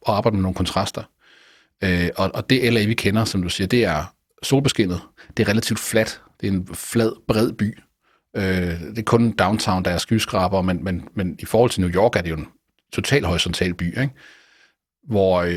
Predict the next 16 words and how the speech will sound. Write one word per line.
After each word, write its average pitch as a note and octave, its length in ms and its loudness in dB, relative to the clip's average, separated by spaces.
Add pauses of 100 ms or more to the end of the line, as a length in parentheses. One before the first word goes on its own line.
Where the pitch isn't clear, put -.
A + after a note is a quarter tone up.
(140)
hvor G2+ 140 -2
æstetikken C#3 520 0
i A2+ 60 0
f-, - 320 -10
i - 100 -20
Blade B2 220 2
Runner, F#2+ 300 -6 (340)
øh, F#2 80 -6 (140)
er, G2 340 0 (360)
det G#2+ 60 2
er - 20 4
jo - 20 4
en A2+ 80 4
New G#2+ 100 4
Yorker-æstetik, G2+ 720 -2 (360)
ikke? G#2+ 140 -2